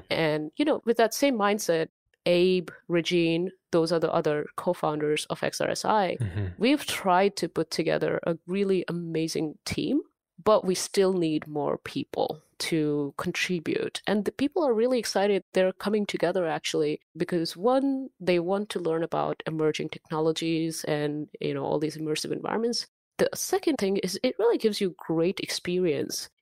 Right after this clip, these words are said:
Speaker 1: And to just be around these awesome set of people,
Speaker 2: Mm-hmm.
Speaker 1: it will help you think differently. It will help you think security, privacy.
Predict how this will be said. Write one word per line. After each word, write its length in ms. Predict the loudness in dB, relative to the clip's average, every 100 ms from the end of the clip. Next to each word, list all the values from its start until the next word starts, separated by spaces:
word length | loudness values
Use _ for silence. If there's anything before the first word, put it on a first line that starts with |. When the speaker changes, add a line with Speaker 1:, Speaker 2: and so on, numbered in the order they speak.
| 0
Speaker 1:
And 520 | 2 2 0 -4 -10 -14 -4
to 100 | -4
just 340 | 0 0 0
be 140 | -2 0
around 440 | 0 2 2 2 0
these 400 | -4 -4 -8 -10 _
awesome 380 | 2 2 0 -2
set 180 | -2 -2
of 80 | -2
people, 460 | -6 -4 -4 -4 -2
Speaker 2:
Mm-hmm. 300 | 0 2 0
Speaker 1:
it 80 | -2
will 120 | -2
help 300 | 2 2 2
you 80 | -2 0
think 260 | 0 0 -4
differently. 480 | -4 -4 -4 -6 -6 _ 0
It 40 |
will 100 | 0
help 240 | 2 0 0
you 60 | 0
think 240 | 0 0 -2
security, 420 | -6 -2 -2 -2
privacy. 560 | -2 -2 -2 -4 -6